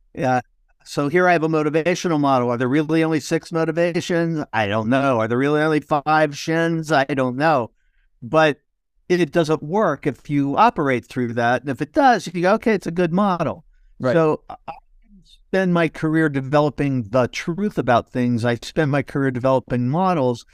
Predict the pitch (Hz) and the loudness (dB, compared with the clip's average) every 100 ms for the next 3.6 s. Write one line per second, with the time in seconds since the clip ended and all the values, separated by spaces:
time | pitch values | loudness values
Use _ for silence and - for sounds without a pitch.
0 | _ _ - 127 - 165 202 170 147 - | _ _ -6 -6 0 2 4 4 2 0
1 | 147 127 120 113 120 165 175 - 117 110 | -2 -2 -2 -4 0 0 0 -4 -4 -2
2 | 104 95 - - 127 151 151 - 147 131 | -4 -8 -20 -6 -2 2 2 2 -4 -2
3 | 131 123 _ _ - 120 | -2 -4 _ _ -10 -8